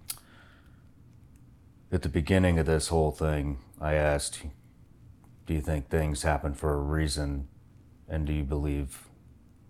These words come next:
in fate?" And you said yes. And then we brought it up again when you took commissioner about how that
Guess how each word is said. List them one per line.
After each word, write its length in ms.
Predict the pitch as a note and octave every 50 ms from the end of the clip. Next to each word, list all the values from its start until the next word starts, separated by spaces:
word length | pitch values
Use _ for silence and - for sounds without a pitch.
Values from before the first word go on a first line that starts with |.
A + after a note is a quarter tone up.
| - - - -
in 120 | - D2 C#2+
fate?" 440 | - - - E2+ D#2+ D2 D2 C#2+ - - - - - - - - - - - - - - - - - - -
And 160 | D#2 D#2 D#2
you 60 | D2+
said 320 | C#2+ - - E2 D2+ C#2+ C#2+
yes. 540 | D2+ D#2+ D#2 D2 C#2+ D2 - - - - - - - - - - - - - - - - - - - - - - -
And 100 | D#2 D#2
then 120 | D#2 D2+
we 80 | D2+ C#2+
brought 260 | C#2 D#2+ D#2 D2+ D2+
it 80 | D2+
up 160 | D2+ D2 - -
again 520 | D2 C#2 E2 D#2+ D#2 D#2 C#2+ D2 D2 C#2+ - - - - - - - - - - - - - - - - - - - - - - - - - - - - - - - - - - - - -
when 140 | E2+ E2 D2+
you 80 | D2
took 220 | D2 - D#2 C#2+ -
commissioner 640 | - D#2+ D#2+ D#2 D#2 - - D2 D2 D2 D2+ - - - - - - - - - - - - - - - - - - - - - - - - - - - - - - - - - - - - - - - - - - -
about 240 | D#2 D#2 D2+ D2 C#2+
how 300 | D2 D#2 D2+ D2+ D2+ D2
that 300 | C#2+ D2 C#2+ C2+ C2+